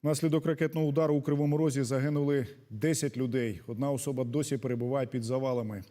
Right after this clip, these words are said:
Двадцять вісім поранені, з них дванадцять шпиталізували до лікарень. У середньому, важкому і вкрай важкому стані. Чотирнадцятого червня у Кривому Розі оголосили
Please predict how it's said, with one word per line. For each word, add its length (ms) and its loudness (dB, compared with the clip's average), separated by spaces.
Двадцять 540 -4
вісім 300 -2
поранені, 480 -2
з 80 -6
них 160 -2
дванадцять 560 -2
шпиталізували 760 -4
до 120 -4
лікарень. 480 -4
У 80 -8
середньому, 600 0
важкому 520 0
і 40 2
вкрай 420 0
важкому 460 -4
стані. 360 -10
Чотирнадцятого 680 2
червня 360 2
у 60 0
Кривому 380 0
Розі 240 0
оголосили 640 -2